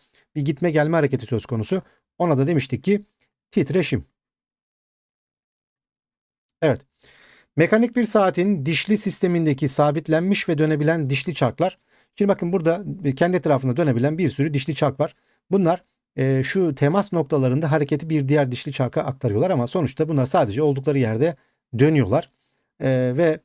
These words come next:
e, herhangi bir başka da öteleme gibi bir hareketler de söz konusu değil. Oldukları yerde döndükleri için buna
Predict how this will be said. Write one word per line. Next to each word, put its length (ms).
e, 480
herhangi 360
bir 120
başka 300
da 200
öteleme 360
gibi 260
bir 60
hareketler 400
de 60
söz 200
konusu 300
değil. 160
Oldukları 360
yerde 300
döndükleri 380
için 260
buna 340